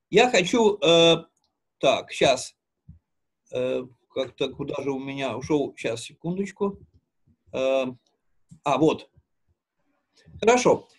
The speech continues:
Я хочу несколько слов поговорить про Маймонида. Собственно, что делает Маймонид и,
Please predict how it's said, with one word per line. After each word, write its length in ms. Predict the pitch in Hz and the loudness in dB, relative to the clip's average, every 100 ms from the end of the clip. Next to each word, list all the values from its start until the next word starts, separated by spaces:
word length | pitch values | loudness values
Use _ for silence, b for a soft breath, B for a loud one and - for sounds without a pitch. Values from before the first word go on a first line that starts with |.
| _ | _
Я 120 | 208 | 0
хочу 240 | 247 233 254 | 0 0 2
несколько 380 | 233 214 185 | 2 2 4
слов 220 | 190 233 220 | 8 8 6
поговорить 420 | 185 190 202 185 | 2 4 4 2
про 140 | 190 | 2
Маймонида. 680 | 185 185 185 180 123 107 - _ _ _ _ _ _ _ | 4 4 6 4 2 -2 -8 _ _ _ _ _ _ _
Собственно, 340 | - 170 175 | 2 4 2
что 400 | 170 233 233 226 151 | 4 8 10 8 0
делает 380 | 175 190 190 190 | 0 2 2 0
Маймонид 600 | 190 190 220 262 254 - | -2 -2 0 -2 -4 -8
и, 560 | 165 175 175 170 160 | 0 4 6 6 2